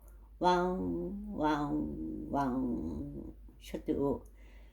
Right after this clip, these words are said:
지혜자가 우매자보다 나은 것이 무엇이냐? 살아있는 자들 앞에서 행할 줄을 아는 가난한 자에게는 무슨 유익이 있는가?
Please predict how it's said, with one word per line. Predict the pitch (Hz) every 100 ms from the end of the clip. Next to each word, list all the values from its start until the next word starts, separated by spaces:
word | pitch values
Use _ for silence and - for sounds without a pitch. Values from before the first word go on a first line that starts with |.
| - -
지혜자가 | 294 294 269 240 226 208 185 185
우매자보다 | 208 226 220 214 190 160 - 151 143
나은 | 170 170 147
것이 | 120 - 113
무엇이냐? | 104 123 151 175 175 - 185 156 143 156 135
살아있는 | 120 196 175 151 143 139 147 151
자들 | 156 143 135
앞에서 | 160 156 - 123 - 175 202
행할 | 208 240 262 269 254
줄을 | - 156 135 123
아는 | 135 147 196 233 - -
가난한 | - 185 226 262 269 269
자에게는 | 254 254 240 190 151 156 180 175
무슨 | 185 214 254 254 247
유익이 | 269 262 160 - 123 120
있는가? | - 143 151 165 175 143 139 147 156